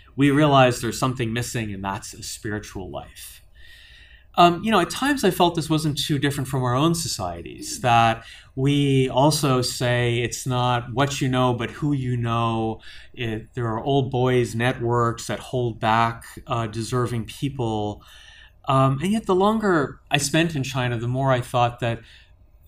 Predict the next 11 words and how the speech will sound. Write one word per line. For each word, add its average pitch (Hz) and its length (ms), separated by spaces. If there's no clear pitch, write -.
this 185 340
was, 135 540
if 156 140
not 156 240
unique 143 540
to - 60
China, 107 380
this 117 220
was - 240
extremely, 131 1080
um, 104 720